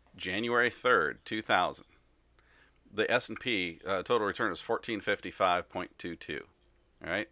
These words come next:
Now, people talk about the lost decade, and we used to have a marketing piece about that. But if you go all the way to January second of twenty thirteen, the first opening day there,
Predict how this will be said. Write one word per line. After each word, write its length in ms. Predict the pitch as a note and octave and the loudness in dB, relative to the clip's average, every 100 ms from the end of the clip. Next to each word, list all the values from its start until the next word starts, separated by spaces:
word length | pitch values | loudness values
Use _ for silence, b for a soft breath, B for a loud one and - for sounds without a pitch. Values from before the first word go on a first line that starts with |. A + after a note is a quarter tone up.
| b b b b b b _ - | b b b b b b _ 0
Now, 160 | A2+ | 0
people 260 | - E3 E3+ | 2 2 6
talk 160 | D3+ | 6
about 140 | B2+ A2 | 8 6
the 80 | E2+ | 8
lost 320 | F#2+ G#2+ - | 8 8 4
decade, 440 | F#2 - A2 A#2+ | 2 4 4 4
and 140 | F#2 G2 | 2 -2
we 80 | |
used 140 | A2 - | -4 -4
to 40 | |
have 80 | E2 | -8
a 60 | D2+ | -2
marketing 380 | E2 G2+ A2+ | 0 0 -4
piece 260 | G#2+ A#2+ - | -2 -4 -2
about 300 | A#2+ A#2 - | 2 2 4
that. 260 | B2 C3+ - b b b b b _ _ - | 0 0 -6 b b b b b _ _ 0
But 120 | B2+ | 2
if 140 | A#2+ | 2
you 100 | C3+ | -4
go 200 | A#2+ B2+ | 2 2
all 320 | - A2+ C#3+ | 4 6 6
the 80 | C#3+ | 6
way 240 | B2 A#2+ A#2+ | 4 2 2
to 120 | G#2+ | -4
January 640 | E2+ G2+ A#2+ A2+ G#2+ F#2+ | -2 0 0 2 2 0
second 600 | - - B2 C#3+ F#2 E2+ | -4 0 0 2 -2 -2
of 160 | F#2 F2 | -6 -6
twenty 280 | - G#2+ F#2 | -2 -2 -2
thirteen, 580 | - D#3 - F#2 D#2+ E2+ | -2 -2 -2 -8 -8 -8
the 60 | |
first 300 | - G2 - | -2 -2 2
opening 440 | F#2+ G2+ F2+ E2+ E2 | 0 0 -4 -6 -2
day 200 | E2+ F2 | 0 0
there, 360 | D2+ D2 D#2+ | -2 -4 -4